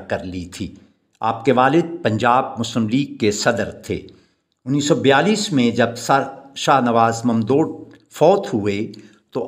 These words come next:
आपको पंजाब मुस्लिम लीग का सदर मुंतखब किया गया। आपने इस ओहदे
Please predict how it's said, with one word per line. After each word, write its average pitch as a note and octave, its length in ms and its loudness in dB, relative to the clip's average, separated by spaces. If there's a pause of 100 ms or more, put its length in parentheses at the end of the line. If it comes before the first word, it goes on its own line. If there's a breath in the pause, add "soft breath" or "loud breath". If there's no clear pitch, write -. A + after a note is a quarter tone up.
आपको C3 420 2
पंजाब A#2 480 0
मुस्लिम G#2 300 -8
लीग G#2 260 -8
का G#2 100 -4
सदर G#2+ 320 0
मुंतखब F#2+ 640 -6
किया E2+ 240 -6
गया। F2 280 -8 (840)
आपने A#2+ 380 0
इस A#2+ 140 -4
ओहदे C#3 240 4